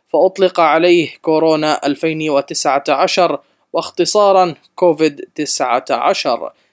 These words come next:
نسبة لظهوره عام ألفين وتسعة عشر. وكانت العديد من الإصابات الأولية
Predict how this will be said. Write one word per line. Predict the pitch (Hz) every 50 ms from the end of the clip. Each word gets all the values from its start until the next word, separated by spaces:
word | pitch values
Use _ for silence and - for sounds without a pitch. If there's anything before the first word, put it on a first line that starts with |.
| _ _ -
نسبة | 147 - - 135 131 -
لظهوره | 139 135 123 107 101 - 123 127 143 147 143 143 135 139 143 135
عام | 127 127 143 143 127 - 139
ألفين | - 170 160 156 156 151
وتسعة | 147 139 139 - - 151 - 151 139 143 143 -
عشر. | 147 131 151 185 - - 180 156 147 - - _ _ _ _ _ _
وكانت | 165 151 - 180 175 175 165 -
العديد | 180 156 143 160 185 196 180
من | 180 180 180 175
الإصابات | 175 170 - 160 - - 175 170 170 190 190 185 -
الأولية | 175 151 131 156 156 165 175 190 208 202 196 185 -